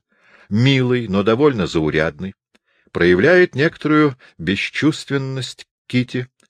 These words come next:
которая впоследствии легко может перейти в бездушие и даже жестокость. Увлечённый читатель отметит, что торжествующий влюблённый в первой части книги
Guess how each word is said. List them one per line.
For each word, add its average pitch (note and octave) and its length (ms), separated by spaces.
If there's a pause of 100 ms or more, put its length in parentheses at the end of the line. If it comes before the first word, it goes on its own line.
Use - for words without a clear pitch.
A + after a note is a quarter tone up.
(120)
которая E2+ 440
впоследствии D3 760
легко C3+ 420
может D3 320
перейти A2 460
в D#2 80
бездушие G#2 800 (280)
и A#2+ 180
даже G2 480
жестокость. - 840 (1300)
Увлечённый C3+ 720
читатель C#3+ 520
отметит, - 760 (300)
что - 300
торжествующий G#2 1040
влюблённый F2+ 720
в - 140
первой G2 380
части F#2+ 480
книги E2+ 460